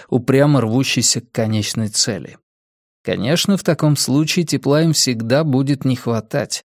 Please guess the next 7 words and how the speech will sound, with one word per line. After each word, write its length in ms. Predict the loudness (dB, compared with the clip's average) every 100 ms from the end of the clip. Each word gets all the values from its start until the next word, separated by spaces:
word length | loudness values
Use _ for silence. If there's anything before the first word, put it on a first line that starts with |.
| _ _
но 120 | -2
Сакс 300 | 0 2 0
считал, 440 | 0 -2 0 2 0
что 180 | 0 2
неудобство 680 | 2 2 0 -2 -4 0
стоит 560 | 0 0 0 2 0 -2
результата. 840 | -4 -4 -6 -6 -8 -10 -12 -18